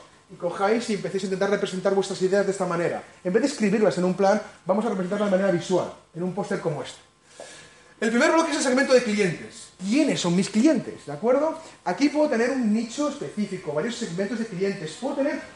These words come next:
una propuesta de valor por un segmento de clientes o una misma propuesta de valor a varios segmentos de clientes. También puedo tener lo que se denominan mo-, eh,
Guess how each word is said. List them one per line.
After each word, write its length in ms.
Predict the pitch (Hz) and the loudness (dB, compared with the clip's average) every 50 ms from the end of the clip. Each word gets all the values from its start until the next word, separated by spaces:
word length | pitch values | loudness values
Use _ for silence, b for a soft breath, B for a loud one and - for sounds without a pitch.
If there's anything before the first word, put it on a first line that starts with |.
| - - | -16 -10
una 200 | 220 254 330 330 | -8 -6 -4 -4
propuesta 380 | 330 302 - 294 277 - - 240 | -4 -4 -4 -4 -4 -4 -2 0
de 60 | 240 | 0
valor 160 | 269 285 - | 0 0 0
por 180 | - 247 233 208 | 0 -2 -2 -2
un 200 | 202 196 208 196 | -4 -10 -10 -6
segmento 340 | - 233 202 202 196 202 | -6 -4 -4 -4 -4 -2
de 80 | 196 190 | -4 -4
clientes 440 | - 220 269 311 277 - 180 - - - | -2 -2 0 0 0 -2 -4 -8 -8 -6
o 60 | - 196 | -4 -2
una 240 | 214 277 330 311 | -2 0 0 2
misma 340 | 247 233 320 359 - 277 226 | 0 0 0 0 0 0 0
propuesta 300 | 196 190 180 233 233 262 | 0 0 0 0 0 2
de 60 | 226 | 2
valor 180 | 226 247 240 - | 2 2 2 0
a 100 | - 175 | 0 2
varios 240 | 170 294 330 311 233 | 2 2 2 0 -2
segmentos 300 | - 202 190 196 185 196 | -2 0 0 0 0 2
de 100 | 190 196 | 0 0
clientes. 520 | 208 240 254 240 180 156 - 90 - - - B B B B B B B - | 0 2 2 2 0 -2 -6 -12 -14 -16 -18 B B B B B B B 0
También 340 | 214 196 208 277 339 359 | 2 4 4 4 4 4
puedo 160 | 330 330 320 - | 4 2 4 4
tener 200 | 269 254 285 285 | 4 4 4 2
lo 100 | 285 247 | 2 0
que 60 | 247 | -2
se 120 | - 226 | -2 0
denominan 460 | 214 202 202 208 240 247 262 277 262 - - - - | 0 0 0 0 0 0 0 0 -2 -6 -12 -14 -6
mo-, 240 | 196 190 208 220 185 180 | -2 0 0 0 0 0
eh, 280 | 180 175 170 165 156 | 0 0 0 -2 -6